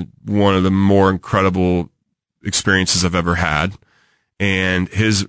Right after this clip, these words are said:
his amend was, "I, I want you to be my friend. Like, I don't have a lot of friends right now." He was on dialysis. He had lost his leg. He had lost his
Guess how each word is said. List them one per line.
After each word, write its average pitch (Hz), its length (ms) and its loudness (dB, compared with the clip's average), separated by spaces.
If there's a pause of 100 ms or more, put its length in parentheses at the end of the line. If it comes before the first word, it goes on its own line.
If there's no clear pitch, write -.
his 110 260 -2
amend 107 420 2
was, 101 400 0
"I, 104 160 -2 (340)
I 101 80 0
want 117 180 4
you 110 40 2
to 101 40 -2
be 107 100 2
my 92 140 0
friend. 95 440 -2
Like, 87 260 -4
I 98 100 -2
don't 101 100 0
have 95 180 0
a 95 40 -2
lot 95 160 0
of 90 60 -6
friends 95 300 -2
right 92 120 -2
now." 92 140 -2
He 98 80 2
was 101 120 2
on 92 120 0
dialysis. 95 800 0
He 104 80 -2
had 92 80 -2
lost 85 300 0
his 78 180 -10
leg. 110 420 0
He 90 140 -2
had 85 120 -6
lost 85 280 -4
his - 220 -14